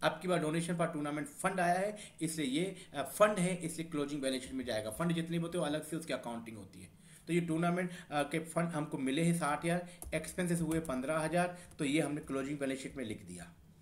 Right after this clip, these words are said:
तो ये पहले lecture में हमने cover कर लिया था, फिर भी एक बार repeat कर रहा हूँ। टूर्ना-, tournament के सिक्सटी थाउजेंड मिले, ये fund बना दिया, लायबिलिटी में दिखा दिया। fifteen thousand expenses हो गया, बाकी फ़ोर्टी फ़ाइव thousand fund में रह गए। ठीक,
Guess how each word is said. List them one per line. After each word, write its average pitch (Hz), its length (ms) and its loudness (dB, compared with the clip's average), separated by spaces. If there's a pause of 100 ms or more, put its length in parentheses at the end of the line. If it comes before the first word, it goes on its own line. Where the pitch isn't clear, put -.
तो 175 60 -2
ये 185 80 2
पहले 170 260 4
lecture 156 360 2
में 156 120 -2
हमने 151 180 -4
cover 135 280 0
कर 170 240 -2
लिया 160 180 0
था, 170 260 -6 (260)
फिर 165 100 2
भी 165 100 6
एक 151 120 2
बार 151 100 0
repeat 131 300 -6
कर 113 120 -4
रहा 104 100 -4
हूँ। 104 80 -6
टूर्ना-, 131 300 -6
tournament 143 400 -4
के 151 80 -2
सिक्सटी - 460 -6
थाउजेंड 143 280 -2
मिले, 135 320 -2 (280)
ये 147 120 2
fund 147 300 0
बना 147 220 0
दिया, 156 200 2
लायबिलिटी 135 360 2
में 135 100 -8
दिखा 135 240 -6
दिया। 165 280 -6 (340)
fifteen 233 440 2
thousand 165 220 2
expenses 156 520 -4
हो 143 100 -2
गया, 156 140 0
बाकी 131 280 -2
फ़ोर्टी 127 340 -6
फ़ाइव 120 240 -2
thousand 131 220 -8
fund 113 200 -6
में 113 160 -4
रह 92 160 -10
गए। 85 180 -14 (600)
ठीक, 170 220 -2